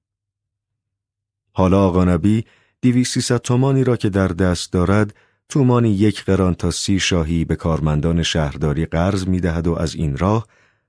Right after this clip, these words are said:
و از حق و زحمه‌ای که برای راه انداختن کار مردم در عدلیه گیرش می‌آید، امرار معاش می‌کند. هفته‌ای چند تومن به زن آقا می‌دهد که روزها وقتی خانه نیست،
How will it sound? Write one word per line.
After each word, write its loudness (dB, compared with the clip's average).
و 0
از 0
حق -4
و 2
زحمه‌ای 0
که -2
برای -2
راه -2
انداختن -2
کار -2
مردم 0
در -2
عدلیه -4
گیرش -4
می‌آید، 0
امرار 0
معاش -4
می‌کند. -18
هفته‌ای 0
چند 0
تومن 2
به 2
زن 2
آقا 0
می‌دهد -2
که -6
روزها -2
وقتی -2
خانه 0
نیست، -2